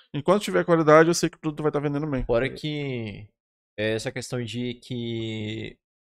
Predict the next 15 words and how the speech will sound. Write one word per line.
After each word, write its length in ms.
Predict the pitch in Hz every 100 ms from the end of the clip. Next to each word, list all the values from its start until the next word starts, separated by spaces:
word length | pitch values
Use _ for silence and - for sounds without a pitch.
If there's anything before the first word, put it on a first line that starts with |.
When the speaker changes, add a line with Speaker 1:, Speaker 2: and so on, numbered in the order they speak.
| _
Speaker 2:
você 380 | 104 117 - 127
se 140 | -
distanciar 840 | 127 131 - 135 131 - 120 139
um 60 | 160
pouco 380 | - 123 123 120
da 140 | 113
parte 340 | - 117 117 123
operacional, 480 | - 113 - 113 120
acho 160 | -
que 60 | 127
não 80 | 120
é 80 |
muito 260 | 165 143 117
legal. 420 | 113 104 95 107 _ _ _ _ _ _ -
Porque, 1040 | 110 - 131 127 127 127 120 113 110